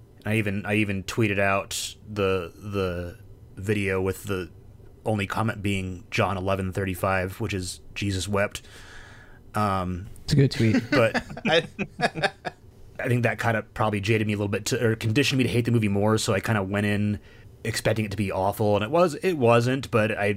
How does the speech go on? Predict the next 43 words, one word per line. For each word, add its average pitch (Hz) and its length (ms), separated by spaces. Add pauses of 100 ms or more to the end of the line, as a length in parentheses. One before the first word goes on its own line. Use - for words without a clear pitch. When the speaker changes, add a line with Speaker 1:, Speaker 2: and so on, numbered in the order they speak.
Speaker 1:
I 101 60
really 104 260
didn't 95 340
enjoy 95 460
it 90 80
either. 87 540
Um, 95 220
I 104 140
can 104 180
see 123 380
why 107 220
people 113 240
that 92 120
did 104 140
enjoy 104 320
it 98 100
would 107 200
enjoy 147 300
it, 151 160 (580)
um, 95 360
but 101 140
it, 98 120 (460)
a 107 80
lot 117 240
of 117 120
the 110 60
choices 107 400
it 95 80
made 98 300
just 98 320
didn't, 101 460 (240)
um, 87 440 (520)
satisfy 98 560
me. 107 180 (420)
Speaker 2:
I 175 80
didn't 269 180
watch 190 220
the 107 80
trailer, 92 500
so 113 240
I 110 120
kind 135 240
of, 110 200